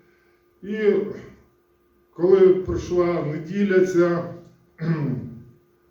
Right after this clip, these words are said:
вже йти на, там, в п'ятницю треба було йти на ці аналізи, мені вже, ну, не те, що було все одно, ну, мені Бог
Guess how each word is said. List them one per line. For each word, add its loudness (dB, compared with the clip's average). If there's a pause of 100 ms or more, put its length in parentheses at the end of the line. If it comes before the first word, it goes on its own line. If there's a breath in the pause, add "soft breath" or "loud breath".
(460)
вже 0
йти -2
на, -6
там, -10
в -12
п'ятницю -4
треба -6
було -4
йти -6
на -8
ці -12
аналізи, -2 (1900 soft breath)
мені 0
вже, 4 (460)
ну, -4
не 0
те, -2
що -4
було 2
все -2
одно, -2
ну, -4
мені -2
Бог 0